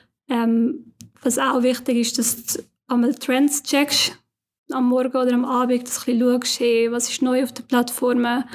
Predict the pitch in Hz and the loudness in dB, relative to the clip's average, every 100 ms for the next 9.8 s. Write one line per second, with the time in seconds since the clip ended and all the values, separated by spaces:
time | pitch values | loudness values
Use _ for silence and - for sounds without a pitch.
0 | - - - - _ _ - 240 240 233 | -16 -18 -20 -20 _ _ -4 0 2 2
1 | 226 226 226 233 233 226 247 240 247 254 | 2 2 2 2 0 0 0 2 2 0
2 | - 262 247 240 240 240 240 240 247 - | -4 0 2 2 2 0 0 -2 -2 -4
3 | - 214 - 254 254 247 240 240 - 240 | -2 -2 0 0 2 2 0 0 -2 -2
4 | 269 247 247 247 240 247 240 247 240 - | 0 0 2 0 0 0 2 0 -2 -6
5 | _ - - - - _ - 233 233 233 | _ -16 -14 -14 -18 _ -4 -2 2 2
6 | 233 214 226 _ _ 247 254 262 285 277 | 2 0 -6 _ _ 0 0 0 0 0
7 | 277 - - _ - 247 247 247 262 247 | -2 -8 -16 _ -2 0 2 2 -2 -2
8 | 262 247 254 - 247 247 - 262 254 247 | 0 2 0 0 0 0 -4 -2 2 2
9 | 247 254 247 - 240 240 240 247 | 2 0 0 0 0 0 0 -2